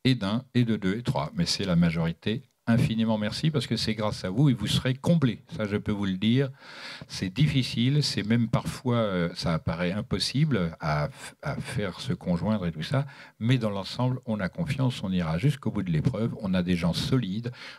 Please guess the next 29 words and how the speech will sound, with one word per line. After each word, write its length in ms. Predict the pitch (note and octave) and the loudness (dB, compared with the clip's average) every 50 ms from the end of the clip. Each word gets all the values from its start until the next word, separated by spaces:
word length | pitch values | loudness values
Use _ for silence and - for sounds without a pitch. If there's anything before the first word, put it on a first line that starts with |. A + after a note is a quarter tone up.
| - _ - | -20 _ -8
on 60 | F2 | -6
a 60 | E2+ | -4
des 120 | D#2+ F2 | -2 -2
gens 180 | E2 E2+ E2 D#2+ | 0 0 -2 -2
décidés, 760 | E2 - B2+ B2+ - - - G#2 F#2 E2+ E2 F#2+ A2 B2+ D3 - | 0 0 0 0 0 -4 -6 -4 -2 -2 -2 0 -2 -4 -6 -8
qui 120 | - - | -12 -8
sont 220 | - - D#3+ E3+ | -4 -4 -2 0
prêts 260 | D#3 - - A#2+ A#2 A2+ | 0 0 -2 -2 -2 -4
à 60 | G#2 | -4
aller 120 | G2 F#2+ | -2 -2
au 100 | F#2 F2 | -2 -2
sacrifice, 560 | - - G2+ - - - E2+ - - A#2+ C3 | -2 -4 -6 -8 -8 -4 -2 0 0 0 -2
parce 180 | - - F#2 - | -2 -4 -4 -2
que 120 | - F2 | -2 0
c'en 220 | E2 - - F#2+ F#2+ | 0 0 0 0 0
est 220 | F2+ D#2+ - - | -2 -2 -2 -2
un, 140 | F2+ A2+ B2+ | 0 0 0
bien 180 | B2 G2+ F2+ E2+ | 0 0 -4 -6
souvent. 400 | - - D#2+ D2+ F2+ B2 D3+ - - - - - - - - - - - - - | -6 -4 -2 0 0 0 0 -2 -6 -16 -18 -18 -16 -14 -14 -14 -14 -16 -10 -6
Et 160 | - G2+ B2 - | -4 -4 -2 2
on 140 | - C3 C3 C3 | 2 4 4 4
ira, 420 | A#2 F#2+ D#2+ D#2 F2 F#2+ A2 - - - | 2 0 -2 -2 -4 -4 -4 -6 -2 2
et 160 | A#2+ A#2 C3+ | 2 4 4
vous 220 | D3+ A#2+ - G#2 F#2+ | 2 0 -2 -4 -2
serez 360 | - - A2 G2+ G#2 C3 C3+ | -2 -2 -2 0 0 0 0
satisfaits. 680 | C3 - - C#3 B2+ - G2 F#2 - C3 C3+ C#3 C#3+ - | 0 0 0 -2 -2 -2 -2 0 0 0 0 -2 -2 0
De 80 | - | 0
toute 220 | D#3 D3 E3+ - - | 0 0 0 0 0
façon, 280 | C#3+ C3+ - C#3 C3+ | 0 0 2 0 0